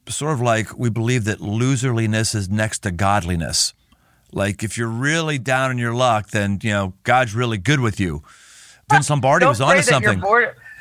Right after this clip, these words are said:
Speaker 1: Yeah,
Speaker 2: don't
Speaker 1: Vince
Speaker 2: pray that your borders are expanded, because as soon as they are, everybody's gonna suspect how it happened.
Speaker 1: Borders
Speaker 2: <laughs> You know what I mean?
Speaker 1: expanded. Borders expanded. Whoa, take new territory.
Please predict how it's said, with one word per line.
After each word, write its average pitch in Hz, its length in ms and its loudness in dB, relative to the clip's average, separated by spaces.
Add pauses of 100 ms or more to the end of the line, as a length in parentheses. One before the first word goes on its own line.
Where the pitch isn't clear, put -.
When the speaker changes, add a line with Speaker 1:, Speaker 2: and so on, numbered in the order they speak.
Speaker 1:
Yeah, 226 80 4
Speaker 2:
don't 233 140 6
Speaker 1:
Vince 208 120 2
Speaker 2:
pray 240 160 2
that 233 140 -2
your 208 120 0
borders 214 440 0
are 185 100 2
expanded, 180 480 -2
because 202 240 -4
as 202 140 -8
soon 285 200 -4
as 254 160 -6
they 208 180 0
are, 220 260 4
everybody's 208 400 -2
gonna 185 200 -6
suspect 190 520 0
how 190 240 4
it 165 80 4
happened. 135 420 0 (180)
Speaker 1:
Borders 277 340 2
Speaker 2:
<laughs> - 20 0
You 175 60 -2
know - 140 0
what - 20 4
I 156 100 2
mean? 156 120 2
Speaker 1:
expanded. - 280 0 (140)
Borders 233 360 4
expanded. 156 640 0 (240)
Whoa, 269 280 2 (220)
take 311 220 0
new 214 140 -2
territory. 202 800 -2